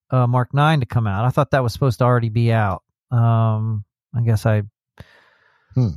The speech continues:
Speaker 1: missed the boat on that one. I just, I thought it was already supposed to be out. And then there was a, um, I also pre-ordered, uh, this is back in, like, December. I pre-ordered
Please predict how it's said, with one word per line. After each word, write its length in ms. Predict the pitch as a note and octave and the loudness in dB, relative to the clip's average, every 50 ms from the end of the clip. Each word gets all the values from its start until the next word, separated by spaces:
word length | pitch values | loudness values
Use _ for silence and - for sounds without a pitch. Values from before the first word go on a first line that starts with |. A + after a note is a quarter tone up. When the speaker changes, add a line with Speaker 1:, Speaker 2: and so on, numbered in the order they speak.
| - - | -6 -4
Speaker 1:
missed 280 | B2 B2 A#2 - - - | -2 -2 -2 -2 -4 -6
the 60 | A#2 | -4
boat 280 | G#2+ A#2 A#2 A#2 A2 | -2 0 0 0 0
on 140 | G#2 G2+ G#2 | -2 -4 -4
that 180 | G#2+ G#2+ G#2 G2+ | -4 -4 -4 -4
one. 120 | A2 A2 | -4 -4
I 60 | A#2 | -4
just, 200 | A#2+ B2+ A#2+ - | -4 -6 -4 -4
I 80 | F3 F#3+ | -2 0
thought 200 | - B3 A3 G#3 | 0 2 2 2
it 40 | E3+ | 2
was 100 | C#3+ C#3+ | 2 2
already 200 | D#3 D3+ C#3 B2 | 2 2 0 -2
supposed 260 | - - C3+ - - | -2 -4 -6 -4 -4
to 60 | C3+ | -4
be 160 | A#2 A#2+ B2+ | -2 0 0
out. 160 | A#2 G#2+ G#2 - | 0 -2 -2 -4
And 160 | D#3 C#3+ D3 | -4 -2 -2
then 120 | E3 E3+ E3+ | 0 0 0
there 120 | F3 E3 | 0 0
was 180 | D#3 D3+ B2+ C3 | 0 0 0 2
a, 180 | C#3 C3 B2+ B2 | 0 0 2 0
um, 160 | A#2+ A#2 A#2 D3 | 0 -2 -2 -2
I 100 | C#3 E3 | 0 0
also 220 | G3+ G#3 - C3+ | 0 0 -2 -4
pre-ordered, 720 | - - - D#3+ D3 C3+ C#3+ C#3+ C3+ C3 C3 A#2+ A2+ A2+ | -4 -4 -2 -2 0 2 2 4 4 4 2 2 0 0
uh, 100 | A#2+ A#2 | 0 0
this 200 | C3 G3 - - | 0 -2 -4 -6
is 80 | C3 - | -6 -4
back 300 | - B2+ B2 B2+ - - | -2 -2 -2 -2 -4 -4
in, 80 | B2 | -2
like, 160 | A#2 A2 G#2 - - | -2 -2 -4 -6 -6
December. 640 | G#2+ - - - C#3 C#3+ C#3 G#2+ G2 F2 E2 - - _ _ _ _ _ _ _ _ _ _ _ _ _ _ _ | -8 -8 -6 -4 -4 -2 -2 -2 -4 -4 -6 -10 -14 _ _ _ _ _ _ _ _ _ _ _ _ _ _ _
I 120 | - B2 A2+ | -2 -2 -2
pre-ordered 720 | - - D3+ C#3 C3 B2+ C3+ C3 B2 B2+ B2+ B2 A2+ G#2+ | -2 -2 0 2 2 2 2 2 2 2 2 0 -2 -6